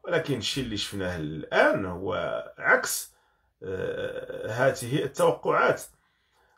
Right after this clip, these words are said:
الاقتصاد يعيش،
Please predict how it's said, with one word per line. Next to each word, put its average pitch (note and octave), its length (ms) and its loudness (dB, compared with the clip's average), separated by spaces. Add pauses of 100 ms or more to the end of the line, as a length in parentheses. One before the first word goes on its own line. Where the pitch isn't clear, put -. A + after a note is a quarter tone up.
الاقتصاد C#3+ 840 4 (920)
يعيش، C3 680 2